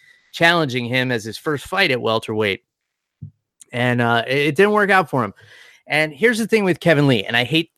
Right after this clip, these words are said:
I hate to say this about a fighter because I totally respect everybody who sets foot in the cage, but Kevin Lee is one of the best fighters in the world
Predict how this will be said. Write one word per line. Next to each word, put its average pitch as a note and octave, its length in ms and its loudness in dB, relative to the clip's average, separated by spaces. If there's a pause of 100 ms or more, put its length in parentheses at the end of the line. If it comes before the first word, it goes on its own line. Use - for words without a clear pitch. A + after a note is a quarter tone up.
(140)
I C3+ 120 0
hate E3+ 220 -2
to E3 80 -8
say D#3+ 180 0
this C#3 180 -2
about A2+ 240 4
a A2 40 2
fighter G#2+ 260 2
because A2 260 -4
I B2 100 2
totally D3 400 4
respect C3 440 0
everybody A#2 420 2
who G#2+ 120 -4
sets A2 260 -2
foot A2+ 240 0 (220)
in A2 160 -6
the G#2 80 -6
cage, F#2+ 500 -6
but G#2+ 220 0 (340)
Kevin F3+ 340 2
Lee D#3+ 400 2
is B2+ 460 0 (320)
one C#3 180 2
of C3+ 80 -2
the A#2+ 80 0
best B2+ 360 -2
fighters B2+ 600 0 (320)
in D3 140 0
the D#3 120 0
world A#2+ 460 0